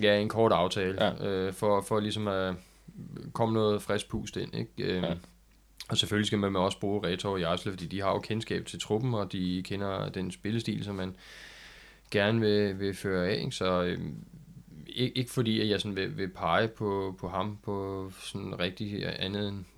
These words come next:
Speaker 1: øhm, jeg, hvad man ellers skulle pege på rundt omkring, ikke? For det kan jeg heller ikke gøre mig klog på, fordi jeg sidder i en situation lige nu, hvor jeg sådan rent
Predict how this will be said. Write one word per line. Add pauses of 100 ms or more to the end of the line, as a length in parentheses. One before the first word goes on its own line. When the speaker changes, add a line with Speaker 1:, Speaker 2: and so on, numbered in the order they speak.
Speaker 1:
øhm,
jeg, (640)
hvad
man
ellers
skulle
pege
på
rundt
omkring,
ikke?
For
det
kan
jeg
heller
ikke
gøre
mig
klog
på,
fordi
jeg
sidder
i
en
situation
lige
nu,
hvor
jeg
sådan
rent